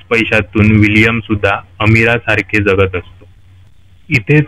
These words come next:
या कथेचा अंत होतो. तर कशी वाटली तुम्हाला आजची कथा?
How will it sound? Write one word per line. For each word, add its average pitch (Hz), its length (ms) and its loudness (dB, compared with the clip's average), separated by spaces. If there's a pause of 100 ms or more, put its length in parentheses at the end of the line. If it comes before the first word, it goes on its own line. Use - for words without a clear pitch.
या 117 120 0
कथेचा 107 560 -2
अंत 95 260 -4
होतो. 85 360 -4 (920)
तर 117 100 0
कशी 123 320 -2
वाटली 120 280 -2
तुम्हाला 107 380 2
आजची 98 320 -4
कथा? 98 280 -8